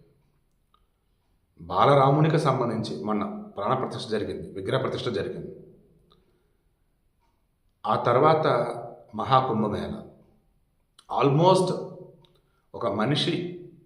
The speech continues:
తన జీవితంలో ఏమేం చేయగలడు అన్నీ ఈయన చేశాడు ఒక ధార్మికవేత్తగా. మహాకుంభమేళలో కూడా పాల్గొన్నారు.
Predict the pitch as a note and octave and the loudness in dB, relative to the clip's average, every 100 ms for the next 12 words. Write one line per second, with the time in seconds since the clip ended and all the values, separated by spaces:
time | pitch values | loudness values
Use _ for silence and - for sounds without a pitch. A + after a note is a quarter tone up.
0 | _ _ _ _ - B2 B2 A#2 A#2+ C#3+ | _ _ _ _ -6 -2 0 0 2 2
1 | C#3+ C#3+ C#3 C#3 - A2+ B2+ C3+ C3 A#2 | 4 2 4 2 0 -2 2 2 0 0
2 | A2+ A2 G#2 G#2 G#2 A2 B2+ A#2 - G#2+ | 2 0 0 0 -2 -4 -2 -2 -2 -4
3 | G#2 G2+ E2+ - - - - G#2 F2+ - | -4 -4 -6 -8 -14 -20 -10 -4 -4 -4
4 | - F2 A2 A#2 A#2+ - - F2 E2+ - | -8 -4 -2 -2 -4 -6 -8 -12 -16 -20
5 | - _ _ _ _ _ _ _ _ _ | -20 _ _ _ _ _ _ _ _ _
6 | _ _ _ _ _ - G#2+ B2 B2+ A#2+ | _ _ _ _ _ -12 0 0 0 0
7 | A#2+ A#2+ A#2 A2+ A#2 G#2 F#2+ G2+ F2+ - | 0 2 2 2 0 -2 -2 -6 -10 -16